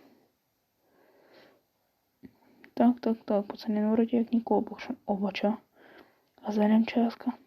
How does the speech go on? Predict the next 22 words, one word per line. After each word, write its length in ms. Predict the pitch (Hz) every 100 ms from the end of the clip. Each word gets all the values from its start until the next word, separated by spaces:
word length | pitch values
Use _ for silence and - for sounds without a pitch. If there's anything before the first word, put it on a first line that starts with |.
| _
Давайте 240 | 233 220 208
газельку. 400 | 214 214 220 - - _ _ _ - - - _ _ _ _ _ _ -
От, 160 | 202
блін, 440 | 196 190 175 175 175
а, 220 | 196 - - -
пізно. 340 | 185 196 196 - _
Пізно. 600 | - 226 254 196 185 190 - _ _ _ _ _ _ _ _ _ - - - - - - - _ _ _
Пізно, 320 | 247 254 233
і 20 |
це 160 | 226 240
дуже-дуже 480 | 226 226 214 214 214
обідно. 360 | 202 185 - - - - _ _ _ _ _ _ - - -
Так, 260 | - 202 -
ладно. 300 | 196 214 220 - _ _ _ _ - - - - - - - _
Тоді 240 | - 220 226
що? 280 | - 208 202 - _ _ -
Та 140 | -
тоді 260 | 254 277 262
нічого, 300 | 240 - 226
чекаємо 400 | - - 214 220
ще 160 | - -
когось. 320 | - 202